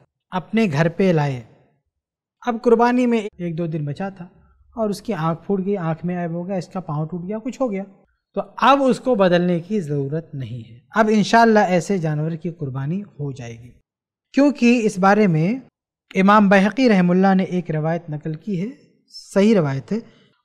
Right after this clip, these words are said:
उसमें यह है कि अब्दुल्ला बिन जुबैर रज़ियल्लाहु ताला अन्हु ने एक जानवर को देखा जिसमें ऐब आ गया था, तो उसे देखकर अब्दुल्ला इब्न जुबैर रज़ियल्लाहु अन्हु ने कहा कि अगर तुम जानवर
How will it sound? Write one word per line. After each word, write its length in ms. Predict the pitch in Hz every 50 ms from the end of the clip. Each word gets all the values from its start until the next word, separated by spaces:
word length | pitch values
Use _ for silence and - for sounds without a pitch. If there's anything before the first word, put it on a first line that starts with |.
| _ -
उसमें 280 | 233 233 240 269 285
यह 160 | 294 302 285
है 120 | 262 277 285
कि 120 | 277 269 247
अब्दुल्ला 440 | 185 208 180 175 220 240 240 240 226
बिन 180 | 202 208 190
जुबैर 420 | 165 175 185 175 202 220 233 226 - 185
रज़ियल्लाहु 540 | 175 185 170 156 180 175 170 165 160 160 156
ताला 300 | 156 - 156 151 147 143
अन्हु 200 | 147 139 156 180
ने 240 | 160 131 135 156 185 _ _ _ _ _ _
एक 260 | - 220 247 277 226 - - 165
जानवर 380 | 151 196 190 190 208 220 226 220
को 120 | 220 196 175
देखा 300 | 160 165 160 - - 226 214
जिसमें 380 | 185 208 202 - 254 262 262
ऐब 400 | - - 208 226 254 262 233 185
आ 100 | 175 156 143
गया 220 | 127 131 127 123
था, 160 | - _ - - _ _ _ _ _ _ _ _ _ _ -
तो 40 | 247
उसे 240 | 247 233 262 269 254
देखकर 300 | 233 233 220 233 240 226
अब्दुल्ला 340 | 208 185 180 208 202 208 202
इब्न 220 | 190 180 190 190 180
जुबैर 360 | 156 165 165 160 180 180 170
रज़ियल्लाहु 280 | 165 160 151 156 156 156
अन्हु 80 | 151 147
ने 60 | 143
कहा 300 | - 156 139 131 156 175 170
कि 180 | 170 - 185 - _ -
अगर 320 | 185 196 190 233 240 233 208 - - _
तुम 220 | 226 226 226 240 233 - - _ _ _ _ _ _ _ _ -
जानवर 580 | 165 143 127 170 170 175 180 190 196 220 220